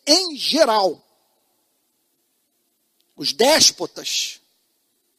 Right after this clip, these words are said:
usam vocês para levar a cabo os seus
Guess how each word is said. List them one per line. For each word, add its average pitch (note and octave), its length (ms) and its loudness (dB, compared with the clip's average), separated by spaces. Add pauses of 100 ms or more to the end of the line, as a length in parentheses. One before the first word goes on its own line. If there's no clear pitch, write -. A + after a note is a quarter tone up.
(1500)
usam A3+ 480 2 (520)
vocês - 1080 -4
para F3 220 -8
levar E3 580 -6 (180)
a E3 80 -16
cabo F3 580 -6 (920)
os E3 200 -4
seus F#3 300 0